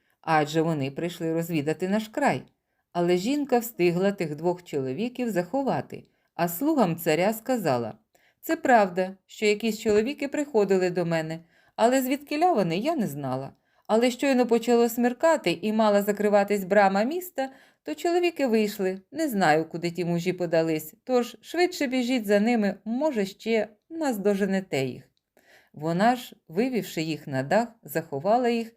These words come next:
під в'язанками льону, що були складені у неї на даху. Люди царя кинулись їх наздоганяти по йорданській дорозі до Бродів, як тільки переслідувачі, що наздоганяли розвідників, вийшли,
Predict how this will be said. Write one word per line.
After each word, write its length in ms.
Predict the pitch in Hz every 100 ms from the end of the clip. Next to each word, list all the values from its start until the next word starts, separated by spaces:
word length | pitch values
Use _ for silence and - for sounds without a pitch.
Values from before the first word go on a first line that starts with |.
| _ _ -
під 220 | 185 151
в'язанками 920 | 143 180 233 240 214 214 220 240 247
льону, 340 | 180 131 120 - _ _
що 200 | - 151
були 260 | 139 131
складені 640 | 127 - 151 196 220 220 220
у 160 | -
неї 260 | 151 151 175
на 140 | 175
даху. 460 | 180 196 196 123 113 - _ _ - _ -
Люди 300 | 294 339 254
царя 360 | - 180 175
кинулись 560 | 170 180 180 170 165 170
їх 160 | 165 170
наздоганяти 800 | 165 165 165 165 175 160 165
по 160 | 160 156
йорданській 640 | 156 151 156 151 - 160
дорозі 600 | 165 220 302 311 294 269 - _ -
до 180 | 202 277
Бродів, 640 | 277 269 160 143 123 123 _
як 260 | 165 170 170
тільки 380 | 208 196 190 180
переслідувачі, 960 | 180 165 170 185 170 147 143 143 139
що 280 | 135 - 151
наздоганяли 760 | 156 151 160 170 175 175 156 151
розвідників, 720 | 175 170 175 143 139 143 160
вийшли, 500 | 254 294 - 240